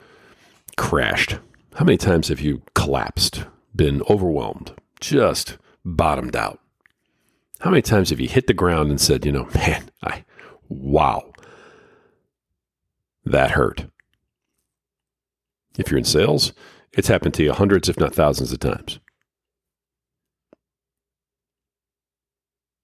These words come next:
And one thing about salespeople is that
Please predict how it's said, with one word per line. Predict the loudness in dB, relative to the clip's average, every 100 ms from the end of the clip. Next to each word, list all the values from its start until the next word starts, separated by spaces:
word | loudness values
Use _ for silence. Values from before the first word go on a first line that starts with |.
| _ _ _ _ _ _ _ _
And | 0 2
one | 2
thing | 2 2
about | 2
salespeople | 2 0 0 -2 -2 -4 -4
is | -2
that | -2 -2